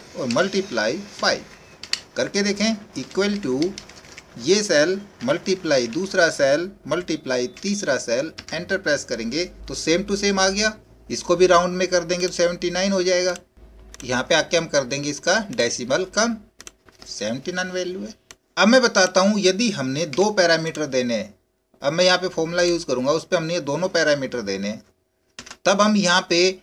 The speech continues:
एक और पैरामीटर को डिफाइन करेंगे, कॉमा यूज़ करेंगे, और हम एक और कर देते हैं where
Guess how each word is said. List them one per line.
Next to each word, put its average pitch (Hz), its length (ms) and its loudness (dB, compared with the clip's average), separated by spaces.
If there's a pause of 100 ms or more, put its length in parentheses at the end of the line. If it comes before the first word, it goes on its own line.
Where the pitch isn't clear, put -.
(440)
एक 185 340 2 (140)
और 175 260 2
पैरामीटर 151 540 2
को 139 140 -6
डिफाइन 131 380 -2
करेंगे, 127 460 -4 (280)
कॉमा 156 320 -2
यूज़ 131 300 -4
करेंगे, 131 480 -4 (580)
और 139 200 2
हम 156 220 -4
एक 170 200 0
और 160 100 -2
कर 151 160 0
देते 139 280 -4
हैं 131 160 -2
where 143 440 2